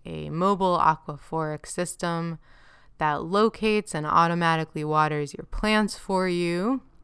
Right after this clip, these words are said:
It functions through drone technology and is equipped with Alexa recorders.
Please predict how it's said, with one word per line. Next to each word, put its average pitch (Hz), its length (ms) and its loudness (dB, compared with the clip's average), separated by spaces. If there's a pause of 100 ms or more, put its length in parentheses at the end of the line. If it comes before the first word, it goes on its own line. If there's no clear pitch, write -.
(1300)
It 170 140 -10
functions 175 600 0
through 156 240 -4
drone 190 420 2
technology 170 960 0
and 156 220 -6
is 143 100 -8
equipped - 540 -6
with 151 240 -6
Alexa 147 560 -8
recorders. 147 1040 -8